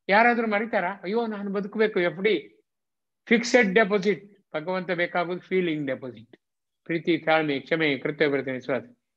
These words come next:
ಅಷ್ಟು strict ಆಗಿಲ್ಲ ಭಗವಂತ. ಈಗ ಸ್ಟ್ರಿಕ್ಟ್ ಆಗ್ತೇನೆ ಅಂತ ಒಂದು ಶೋಕಾಸ್ ನೋಟಿಸ್ ಕೊಟ್ಟು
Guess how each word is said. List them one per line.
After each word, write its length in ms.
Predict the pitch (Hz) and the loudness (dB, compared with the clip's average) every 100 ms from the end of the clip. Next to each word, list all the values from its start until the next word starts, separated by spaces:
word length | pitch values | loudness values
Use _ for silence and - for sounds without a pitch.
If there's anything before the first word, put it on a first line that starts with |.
| _ _ _ | _ _ _
ಅಷ್ಟು 320 | 170 170 254 | 0 4 4
strict 400 | 233 240 214 - | 4 4 2 4
ಆಗಿಲ್ಲ 500 | 220 190 220 240 254 | 4 6 6 6 6
ಭಗವಂತ. 420 | 233 208 202 185 175 - _ _ - | 4 4 2 0 -2 -6 _ _ 2
ಈಗ 160 | 190 | 4
ಸ್ಟ್ರಿಕ್ಟ್ 500 | 202 - 247 240 240 | 2 2 0 0 4
ಆಗ್ತೇನೆ 560 | 247 240 226 240 240 240 | 6 6 2 -2 -2 -2
ಅಂತ 160 | 240 | -2
ಒಂದು 240 | 247 233 208 | -2 -4 -4
ಶೋಕಾಸ್ 460 | 220 214 247 226 | -4 -2 -4 -4
ನೋಟಿಸ್ 320 | 220 220 214 - | -6 -6 -8 -4
ಕೊಟ್ಟು 540 | 226 208 277 - _ | -4 -4 -8 -10 _